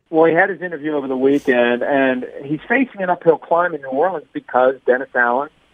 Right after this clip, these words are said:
has been there since twenty fifteen as a defensive coordinator. He coached the team for a Sunday night game against the Buccaneers, shut them out because Sean Payton was unavailable due to covid protocols. And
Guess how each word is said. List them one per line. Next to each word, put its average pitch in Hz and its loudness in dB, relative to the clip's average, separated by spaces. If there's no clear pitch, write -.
has 127 2
been 135 -2
there 135 2
since - -16
twenty 127 0
fifteen 120 -2
as 127 0
a - -8
defensive 113 -2
coordinator. 104 2
He 151 -2
coached 160 2
the 156 -6
team 143 -10
for 135 -2
a 127 -6
Sunday 135 0
night 123 4
game 123 2
against 120 -2
the 120 -10
Buccaneers, 113 0
shut 147 2
them 135 -2
out 117 2
because 123 -14
Sean 120 -6
Payton 127 -6
was 117 -6
unavailable 120 4
due 131 -4
to 123 -4
covid 160 0
protocols. 117 2
And 135 -2